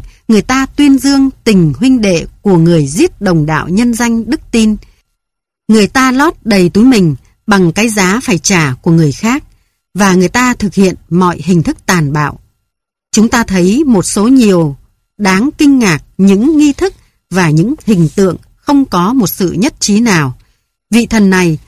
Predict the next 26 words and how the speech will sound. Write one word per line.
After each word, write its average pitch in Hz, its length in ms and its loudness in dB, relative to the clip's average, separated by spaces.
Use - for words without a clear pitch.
là 196 140 0
một 185 200 0
phụ 196 220 -4
nữ 190 300 2
có 196 300 0
sáu 226 380 -4
tay 240 260 -2
và 160 120 -4
sáu 160 220 -4
chân, 226 300 -2
kia 277 300 2
là 196 140 0
một 175 140 0
người 175 200 0
đàn 165 220 -2
ông 269 360 0
ngồi 185 240 0
trên 226 280 0
ngai, 226 300 0
vị 214 140 0
thần 202 220 0
này 175 340 0
có 208 120 -2
một 247 280 -2
con 240 200 0
voi, 233 340 0